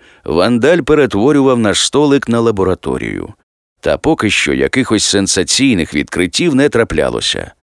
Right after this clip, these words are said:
Клітини рослин були аналогічні земним, хоча нерідко мали по кілька ядер. Квіток вони не мали, а їхнє насіння було ідентичне насінню папороті, що вкривала землю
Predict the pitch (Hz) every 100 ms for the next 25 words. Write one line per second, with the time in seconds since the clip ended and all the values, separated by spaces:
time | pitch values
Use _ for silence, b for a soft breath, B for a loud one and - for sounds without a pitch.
0 | _ _ - 90 127 180 170 143 127 -
1 | 147 175 147 135 147 160 - 151 147 143
2 | 123 156 - 95 82 87 80 120 165 120
3 | b _ _ - 87 - 120 123 87 147
4 | - 143 123 87 98 117 117 147 - 87
5 | 82 - 113 95 65 - - - _ _
6 | _ _ _ - 110 180 180 87 - 73
7 | 71 65 76 117 147 143 120 b _ -
8 | 76 73 95 - 80 71 - 139 127 60
9 | 50 - _ - - 104 165 - 165 139
10 | 143 113 196 143 - 135 123 - 147 135
11 | 113 95 170 170 92 78 - 50 - _
12 | - - 131 104 120 131 131 117 98 139
13 | 165 151 151